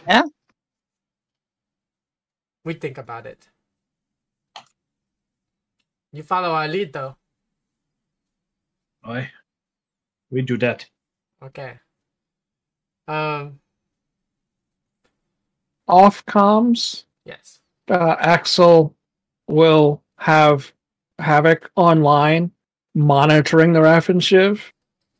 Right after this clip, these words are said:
Speaker 4: because as a nomad, I absolutely do not trust them.
Speaker 2: You
Speaker 3: Oh,
Speaker 2: never
Speaker 3: yeah, I
Speaker 2: know,
Speaker 3: don't
Speaker 2: they
Speaker 3: like
Speaker 2: could be,
Speaker 3: them.
Speaker 2: they could be playing both sides of the fence.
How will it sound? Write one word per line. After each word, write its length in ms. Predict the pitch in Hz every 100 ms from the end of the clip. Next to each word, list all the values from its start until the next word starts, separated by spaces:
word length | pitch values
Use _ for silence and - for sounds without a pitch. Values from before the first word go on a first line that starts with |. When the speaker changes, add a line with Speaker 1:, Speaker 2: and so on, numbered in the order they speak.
| _
Speaker 4:
because 300 | 160 147 139
as 200 | 143 143
a 40 | 156
nomad, 500 | 143 147 156 170 175
I 160 | 139 143
absolutely 540 | 143 143 - 156 160
do 140 | 147
not 220 | 151 151 -
trust 300 | 151 143 -
them. 300 | 175 196 196 _ _ 202 - _ _ - _ _ _ _ _ _ _ _ _ _ - _ _ _ - - _ _ _ _ _ _ _ _ _ _ _ _ _ _ -
Speaker 2:
You 80 | 175
Speaker 3:
Oh, 40 |
Speaker 2:
never 100 | 143
Speaker 3:
yeah, 100 | 175
I 20 |
Speaker 2:
know, 80 | 175
Speaker 3:
don't 80 | 156
Speaker 2:
they 60 | 127
Speaker 3:
like 160 | 131
Speaker 2:
could 100 | 170 -
be, 40 |
Speaker 3:
them. 60 | -
Speaker 2:
they 120 | 170
could 160 | 165 156
be 100 | 151
playing 300 | 165 156 143
both 180 | 143 143
sides 240 | 147 139
of 80 | 139
the 80 | 139
fence. 420 | 139 131 -